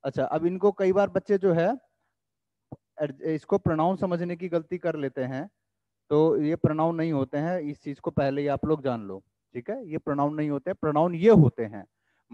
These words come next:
my का pronoun होता है बच्चों mine,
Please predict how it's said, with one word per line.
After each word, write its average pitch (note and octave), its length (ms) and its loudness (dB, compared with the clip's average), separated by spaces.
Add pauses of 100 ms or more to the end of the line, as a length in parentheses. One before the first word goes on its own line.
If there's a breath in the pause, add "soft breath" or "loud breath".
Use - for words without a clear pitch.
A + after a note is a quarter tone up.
(100)
my D#3 240 0
का F#3 100 2
pronoun F3 380 2
होता F3 220 0
है F3 60 4
बच्चों F3 420 2 (340)
mine, B2+ 560 -4